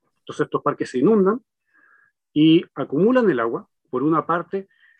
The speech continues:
se reducen los costos de las obras de drenaje urbano, que son muy, muy costosas. Entonces hay, se reduce el costo de proyectar colectores, pero también está ese efecto de que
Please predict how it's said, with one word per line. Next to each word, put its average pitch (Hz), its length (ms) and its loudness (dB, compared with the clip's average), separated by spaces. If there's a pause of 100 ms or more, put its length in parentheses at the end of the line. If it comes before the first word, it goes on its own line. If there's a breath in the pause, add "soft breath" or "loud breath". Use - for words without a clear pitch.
(360 soft breath)
se - 300 -2
reducen 147 460 -2
los 160 140 -8
costos 165 400 -6
de 170 80 -2
las 131 160 -4
obras 165 300 -4
de 170 80 -6
drenaje 151 400 -6
urbano, 143 260 -2
que - 100 -12
son 117 260 -8
muy, 165 420 0 (200)
muy 135 360 -2
costosas. - 580 -12 (200)
Entonces - 300 -14
hay, 131 240 -4 (340)
se - 160 -12
reduce 143 240 -2
el 131 100 -6
costo 156 240 -2
de 131 240 -6 (100)
proyectar 143 640 -4
colectores, 147 580 -4 (1700)
pero 147 180 2
también 185 500 2
está 185 180 -6
ese 185 200 -8
efecto 190 300 -4
de 185 140 0
que 175 200 -2